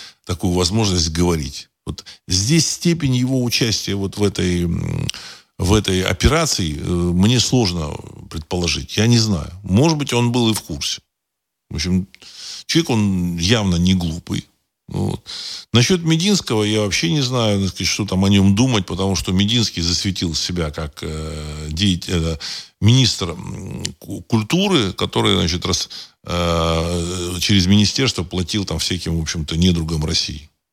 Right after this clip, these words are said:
Поэтому с ним там большие вопросы, очень большие вопросы. Но его поэтому туда и отправили, там, договариваться. И вообще, мне кажется, что вся эта вот, все эти договоры, переговоры, они были именно для того, чтобы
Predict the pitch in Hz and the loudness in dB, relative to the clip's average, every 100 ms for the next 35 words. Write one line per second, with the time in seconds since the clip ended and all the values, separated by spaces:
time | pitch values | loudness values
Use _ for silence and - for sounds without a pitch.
0 | - 101 120 120 104 - - 139 127 107 | -8 -4 0 0 0 -2 -2 2 2 2
1 | 95 110 - 113 95 98 101 76 - - | 2 2 0 0 -2 -2 -4 -4 -6 -2
2 | 98 107 87 85 78 80 78 - 78 - | 0 0 0 -2 -2 -4 -6 -6 -6 -6
3 | - - - - - 107 151 165 151 143 | -8 -14 -14 -14 -2 4 6 4 2 0
4 | 135 123 104 104 101 92 - 127 143 120 | 0 0 -2 0 0 -2 -2 0 2 2
5 | 104 85 80 92 92 92 117 117 95 - | 2 0 -2 0 0 0 0 0 0 -2
6 | 90 92 92 226 180 113 104 - 92 - | -2 -2 -2 0 0 0 -2 -2 -2 -4
7 | - 131 113 101 95 90 - - - - | -2 -2 -2 -2 -4 -6 -10 -20 -20 -10
8 | - 117 104 98 104 107 131 147 120 85 | -2 0 0 2 2 2 2 2 0 0
9 | 92 90 104 117 123 98 107 123 120 107 | 0 0 0 0 -2 0 0 2 2 0
10 | - 147 135 120 107 104 101 110 127 156 | 0 4 4 4 2 0 2 2 2 -2
11 | - 113 104 | -2 -2 -2